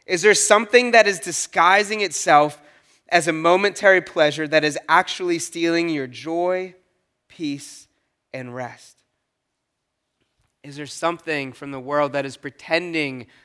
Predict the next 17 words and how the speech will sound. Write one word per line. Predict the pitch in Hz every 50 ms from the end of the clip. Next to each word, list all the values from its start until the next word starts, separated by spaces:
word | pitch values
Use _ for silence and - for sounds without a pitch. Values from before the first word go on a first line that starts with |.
| _ _
to | - 147
give | 135 131 139 135 123 120
you | 127 127 123
life, | 120 127 127 123 117 117 113 110 - _ _ _ _ _ _ _ _ _ -
but | 147 135
it | 127 92
really | 135 139 147 147 139 127
doesn't? | 113 107 131 127 123 117 120 117 110 _ _ _ _ _ - 165
Maybe | 190 220 233 240
it's | 196 -
something | 220 208 185 202 196 196
that | 185 175
we | 175 165
know | 165 165 170 175 180
is | 175 156
inherently | 170 156 143 139 156 160 165 160 165 160 151
bad, | 131 - 139 139 139 139 143 139 139 139 135